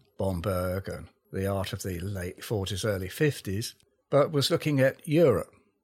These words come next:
and to a certain extent America. It was a kind of, um, event in a lifetime, really, to find myself there. I was only fifteen, and, uh, it was showing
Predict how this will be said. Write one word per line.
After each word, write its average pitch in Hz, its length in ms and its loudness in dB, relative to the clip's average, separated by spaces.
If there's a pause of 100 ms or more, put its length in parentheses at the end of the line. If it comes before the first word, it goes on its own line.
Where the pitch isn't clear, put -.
and - 120 -8
to 123 100 0
a 113 60 -2
certain 180 320 0
extent - 380 -8
America. 135 580 0 (280)
It 151 60 0
was 143 180 -2
a 156 40 -4
kind 180 340 2
of, - 260 4
um, 117 320 4 (300)
event 131 400 4
in 113 100 2
a 104 60 4
lifetime, 110 680 4
really, 110 300 6
to 110 100 -2
find 113 300 2
myself 101 500 0
there. 110 360 4 (340)
I 117 80 0
was 110 120 0
only 110 220 4
fifteen, 107 760 0 (320)
and, 120 640 6
uh, 131 280 6 (200)
it - 180 2
was 123 100 2
showing 131 580 6